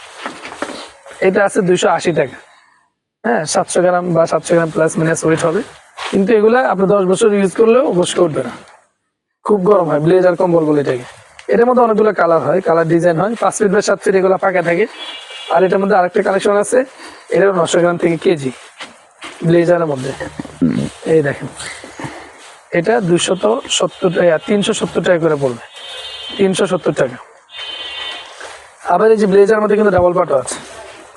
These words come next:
ডাবল পার্ট অনেকেই চান। এই দেখেন,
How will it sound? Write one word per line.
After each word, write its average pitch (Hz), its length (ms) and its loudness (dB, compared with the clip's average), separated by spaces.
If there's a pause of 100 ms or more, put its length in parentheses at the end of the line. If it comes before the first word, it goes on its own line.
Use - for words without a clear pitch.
(500)
ডাবল 156 280 2
পার্ট - 160 0 (160)
অনেকেই 165 380 0
চান। 185 140 0 (680)
এই 156 100 4
দেখেন, - 240 -6